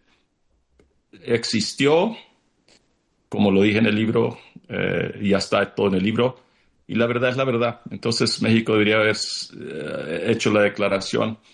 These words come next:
Lo mejor que pasó esto, y que pasó en una buena manera para hacer el pueblo de México más seguro.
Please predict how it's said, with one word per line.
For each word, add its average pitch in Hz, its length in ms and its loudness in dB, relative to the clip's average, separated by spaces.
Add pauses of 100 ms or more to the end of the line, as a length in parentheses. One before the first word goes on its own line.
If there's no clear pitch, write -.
(240)
Lo - 100 -4
mejor 131 540 0 (160)
que 117 100 -8
pasó - 320 -2
esto, - 380 -4 (420)
y - 140 -4
que 110 140 0
pasó 123 800 0 (460)
en 107 140 -2
una 110 160 0
buena 107 240 0
manera 101 480 0
para 92 160 -4
hacer 98 240 -2
el 90 100 0
pueblo 98 240 2
de 92 60 0
México 90 320 -4
más 87 220 -2
seguro. 113 460 2